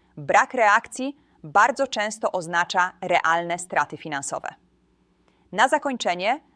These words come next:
warto powiedzieć jedną bardzo ważną rzecz. Zmiany w rencie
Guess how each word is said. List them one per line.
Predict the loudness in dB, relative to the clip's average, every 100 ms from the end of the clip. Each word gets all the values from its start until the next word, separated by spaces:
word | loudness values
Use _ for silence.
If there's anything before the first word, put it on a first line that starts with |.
| -4
warto | 4 4 2
powiedzieć | -6 -2 -2 -2 -4 -6 -14 -2
jedną | 0 0 0
bardzo | 2 2 2
ważną | 0 0 -2 -6
rzecz. | -6 -8 -12 _ _ _ _ _ _ _ -14
Zmiany | -8 2 2 2 2
w |
rencie | 2 0 -2 0 0